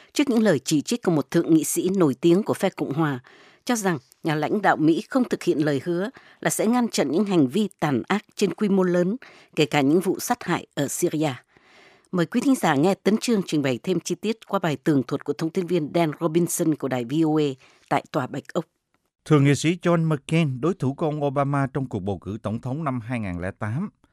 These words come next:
Speaker 2: lâu nay vẫn thường chỉ trích chính sách đối ngoại của ông Obama, đặc biệt là phản ứng của Washington đối với vụ đổ máu ở Syria. Ông McCain đã tăng mạnh sự chỉ trích khi ông phát biểu ngày hôm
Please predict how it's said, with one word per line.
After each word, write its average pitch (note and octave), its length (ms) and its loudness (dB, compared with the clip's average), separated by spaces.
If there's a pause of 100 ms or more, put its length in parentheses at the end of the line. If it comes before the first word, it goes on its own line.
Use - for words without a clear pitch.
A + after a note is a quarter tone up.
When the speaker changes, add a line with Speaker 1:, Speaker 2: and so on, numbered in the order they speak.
(380)
Speaker 2:
lâu D3 160 2
nay D#3+ 160 2
vẫn C#3 200 -2
thường A2+ 280 -2
chỉ A2+ 180 -2
trích - 280 -8
chính F#3 140 -4
sách G3 200 -8
đối F3 160 -2
ngoại G#2+ 240 -2
của C3+ 120 -6
ông B2 180 -2
Obama, B2 500 0 (440)
đặc B2+ 200 -2
biệt C3+ 260 0
là A#2 80 -2
phản A2+ 220 -6
ứng C#3+ 160 -4
của A#2 160 -6
Washington G#2+ 680 -2
đối A2+ 140 -2
với C#3+ 140 -6
vụ G#2 180 -6
đổ F2 160 -6
máu A2 360 -6
ở F2+ 140 -6
Syria. G#2+ 540 -4 (920)
Ông D3+ 160 0
McCain D#3 380 0
đã C#3 100 0
tăng D#3 320 -4
mạnh G#2+ 140 0
sự A2 220 -8
chỉ A2+ 120 -8
trích G#3+ 260 -8
khi - 160 -8
ông B2+ 140 0
phát - 240 -8
biểu G#2+ 220 -4
ngày B2 280 -6
hôm A#2 200 -6